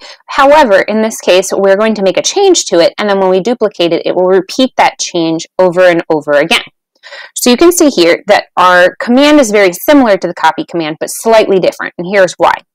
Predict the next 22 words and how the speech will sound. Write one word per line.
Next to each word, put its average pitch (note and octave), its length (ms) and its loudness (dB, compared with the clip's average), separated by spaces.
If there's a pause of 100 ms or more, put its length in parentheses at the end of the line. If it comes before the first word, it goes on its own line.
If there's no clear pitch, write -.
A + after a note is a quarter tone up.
(640)
So A3 200 0
first, D#4+ 300 0
we're F#4 60 0
going D#4+ 200 4
to A#3 400 -2
pick - 180 -8
a B3+ 120 0
shape - 320 -4
to G3 160 -4
duplicate G3 600 -2
from F#3+ 520 0
our, E3+ 520 2 (100)
um, E3+ 180 0
basic A3 340 -2
shapes E3+ 300 -2
over E3 320 -2
here. - 180 -8
So - 180 -2
I'm C#4 220 2
actually C4 360 -2
going G3+ 280 -2
to - 120 -8